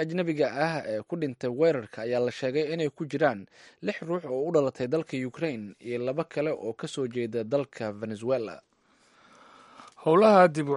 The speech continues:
Speaker 2: celinta qaxootiga Rohingya oo markii horeba si tartiiba u socday ayaa la sheegay inay hakadeen. Waxaa rajo laga qabaa in berrito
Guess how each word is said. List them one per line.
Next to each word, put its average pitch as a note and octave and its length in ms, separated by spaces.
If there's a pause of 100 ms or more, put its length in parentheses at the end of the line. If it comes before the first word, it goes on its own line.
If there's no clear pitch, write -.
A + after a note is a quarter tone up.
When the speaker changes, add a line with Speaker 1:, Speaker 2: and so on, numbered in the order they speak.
Speaker 2:
celinta C#3+ 360
qaxootiga B2+ 600 (400)
Rohingya A#2 840
oo F#2 920
markii A#2 440
horeba A2+ 380
si - 160
tartiiba C3 480
u E3+ 80
socday G2+ 400 (100)
ayaa B2 220
la A2+ 100
sheegay A#2 380
inay A#2 220
hakadeen. B2 500 (1300)
Waxaa F2+ 200
rajo G#2 200
laga A#2 200
qabaa A2 300
in B2+ 160
berrito A#2+ 480